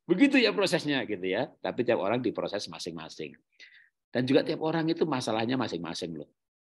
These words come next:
Misalnya ada yang dikasih, kalau misalnya sampai, "Pak, anak saya kebutuhan khusus." Saya yakin Tuhan itu tidak salah tempat. Tuhan taruh anak kebutuhan khusus itu pasti pada orang tua yang sangat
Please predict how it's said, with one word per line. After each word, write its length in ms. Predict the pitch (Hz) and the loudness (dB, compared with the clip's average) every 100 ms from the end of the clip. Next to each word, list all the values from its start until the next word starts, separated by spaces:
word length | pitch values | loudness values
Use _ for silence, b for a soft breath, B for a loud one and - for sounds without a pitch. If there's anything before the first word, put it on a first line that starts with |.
| _ _ - | _ _ -10
Misalnya 560 | 90 80 95 117 113 - _ _ _ _ _ _ - | -4 -2 -2 -2 -4 -8 _ _ _ _ _ _ -10
ada 160 | 82 | -4
yang 80 | 95 | -2
dikasih, 480 | 85 82 - 104 104 - _ _ _ _ | -2 -4 -2 -4 -4 -16 _ _ _ _
kalau 160 | 73 | -8
misalnya 320 | 82 - 87 | -6 -6 -4
sampai, 400 | 98 85 82 - | -4 -4 -6 -6
"Pak, 480 | - 123 - _ _ - | -6 -10 -10 _ _ -12
anak 240 | 85 62 | -10 -8
saya 160 | - 95 | -8 -8
kebutuhan 400 | 82 90 87 82 76 | -6 -6 -6 -8 -8
khusus." 480 | 85 78 73 - - _ _ _ _ _ _ _ _ _ _ _ _ _ | -8 -8 -10 -12 -16 _ _ _ _ _ _ _ _ _ _ _ _ _
Saya 320 | - 90 87 | -8 -6 -4
yakin 240 | 92 117 107 | -4 -6 -2
Tuhan 320 | 85 - 85 80 | -4 -4 -8 -8
itu 400 | - 131 139 139 _ _ - | -4 -2 -2 -4 _ _ -10
tidak 240 | 82 - | -8 -8
salah 260 | - 65 71 | -10 -10 -12
tempat. 400 | - 85 87 71 _ _ _ _ _ _ _ _ | -12 -12 -12 -16 _ _ _ _ _ _ _ _
Tuhan 240 | 87 90 95 | -6 -6 -6
taruh 320 | 78 78 - | -6 -6 -8
anak 240 | 80 64 | -10 -10
kebutuhan 320 | 71 - 80 73 | -12 -10 -10 -8
khusus 320 | 80 - 120 | -8 -6 -6
itu 240 | - 117 | -6 -6
pasti 320 | - 80 - | -6 -6 -6
pada 240 | - 85 - | -4 -6 -6
orang 320 | 76 76 78 | -8 -8 -8
tua 160 | 82 85 | -4 -4
yang 120 | 80 | -6
sangat 320 | 80 76 71 | -10 -14 -16